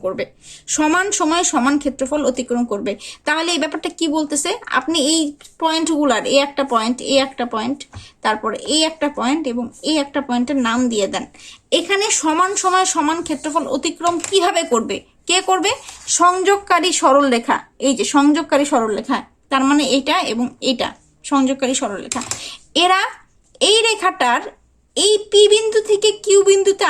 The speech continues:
আসতে যেই সময়টা লাগবে, শুধু এই রেখাটার, যদি এই যে দেখেন, মনে করেন এটাই এই রেখাটা, এটা এইখান থেকে ঘুরে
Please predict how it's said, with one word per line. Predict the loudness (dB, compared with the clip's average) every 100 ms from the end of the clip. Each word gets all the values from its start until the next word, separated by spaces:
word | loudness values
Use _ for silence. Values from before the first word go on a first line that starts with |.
| 0
আসতে | -2 0 0 0 -8 -8 -4 2
যেই | 2 2 2
সময়টা | 2 2 2 0
লাগবে, | 0 -4 -2
শুধু | 2 2 4
এই | 2
রেখাটার, | 2 -2 -2 -6 -10 _ _ 0 2
যদি | 2 0 0 0
এই | 2
যে | 2
দেখেন, | 0 2 4
মনে | 4
করেন | 2 -2 -2 0
এটাই | 2 2 2
এই | 2
রেখাটা, | 0 -4 -6 -10 -20 -20 -8 -4
এটা | -2 -2 -2 -2
এইখান | 0 -2 0
থেকে | 0 0 0
ঘুরে | 0 0